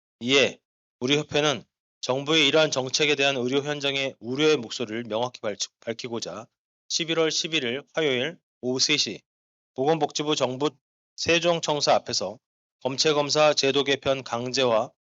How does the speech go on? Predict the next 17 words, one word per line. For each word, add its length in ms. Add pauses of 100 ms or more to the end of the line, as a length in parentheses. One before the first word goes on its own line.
전면 540
중단 400
촉구 340
대표자 380
걸기대회를 760
개최했습니다. 720 (880)
이번 260
걸기대회는 760 (380)
대한의사협회 600
김태구 540
회장을 320
비롯한 360
집행부, 600 (200)
대의원회, 560 (280)
전국광역시도의사 1400 (320)
회장협의회, 680 (360)
시도의사회, 720